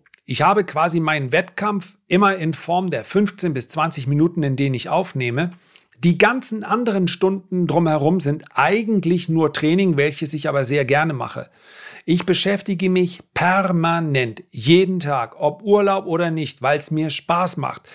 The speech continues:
Mit Märkten, mit Unternehmen, mit Meinungen, mit Analysen, mit Research, mit Büchern, die ich gerne lese. Ja,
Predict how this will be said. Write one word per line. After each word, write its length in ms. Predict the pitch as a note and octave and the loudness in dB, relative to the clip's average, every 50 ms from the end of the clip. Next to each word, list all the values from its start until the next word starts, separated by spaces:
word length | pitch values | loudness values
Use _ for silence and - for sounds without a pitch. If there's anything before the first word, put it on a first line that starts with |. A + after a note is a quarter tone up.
| - - - - - - | -20 -20 -20 -14 -4 2
Mit 260 | C#3 F#3+ G#3+ G#3+ - | 4 4 4 4 2
Märkten, 540 | C#3+ D3+ D3+ D#3 D#3+ D#3 - - D#3+ D#3 D#3 | -2 0 0 0 0 -2 -4 -4 -2 0 2
mit 200 | F3 G#3 G#3+ - | 2 2 2 0
Unternehmen, 720 | - F3 F3 F3+ F#3 E3 D3+ C3+ C3 C3 C3+ C#3 C3+ C3+ | -2 -2 -2 0 0 0 -2 -2 -4 -4 -4 -4 -2 -2
mit 180 | D#3 G3 F#3 | -2 -2 0
Meinungen, 600 | - C#3 C3+ C3+ C#3 C#3+ C#3+ C#3+ C#3+ C#3+ C#3 C#3 | 0 0 0 2 0 0 -2 -4 -4 -4 -2 -2
mit 160 | E3 G3+ G3 G#3 | -2 -2 -2 -4
Analysen, 640 | F#3+ D#3+ F3 F3 D#3+ C#3 C3 C3 C3 C3 B2 C#3 D3+ F3+ | -4 -2 0 0 0 0 0 0 0 0 0 0 2 2
mit 180 | G3+ F#3+ - | 2 2 0
Research, 720 | B2+ A#2+ C3+ C#3+ D3+ C#3 - - C#3 C#3 C#3+ C#3+ C#3 - - - - - - - - _ - - - | 0 2 2 2 2 0 -2 -2 0 0 0 0 -2 -6 -12 -14 -20 -20 -20 -20 -20 _ -20 -14 -8
mit 480 | F#3+ E3 G3 G3+ A3 G#3+ - D#3 B2+ | -2 2 4 4 4 2 2 -2 0
Büchern, 460 | A2+ E3+ F#3+ G3+ F3+ - F#3+ E3+ E3 | 4 4 6 6 4 2 2 0 0
die 180 | D3+ D#3+ E3+ F#3+ | 0 -2 -4 -6
ich 140 | D3+ C3 - | -8 -6 -2
gerne 280 | - D#3+ D3+ D#3+ E3 | 0 2 2 2 2
lese. 500 | D#3 D3 D3+ D3+ D#3+ D#3 D3+ D#3+ E3+ F#3 F#3+ - | 0 0 2 2 2 2 0 0 -2 -4 -8 -8
Ja, 300 | C#3 C#3 F3+ G3 G3 | -6 -4 -4 -4 -6